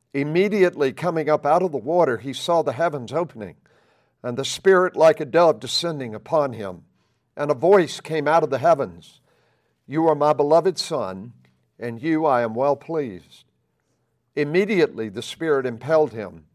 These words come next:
to go into the wilderness. And he was in the wilderness forty days, being tempted by Satan.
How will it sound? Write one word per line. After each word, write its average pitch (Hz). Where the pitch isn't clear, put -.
to 139
go 143
into 135
the 123
wilderness. 113
And 110
he 117
was 120
in 143
the 131
wilderness 147
forty 151
days, 110
being 160
tempted 170
by 135
Satan. -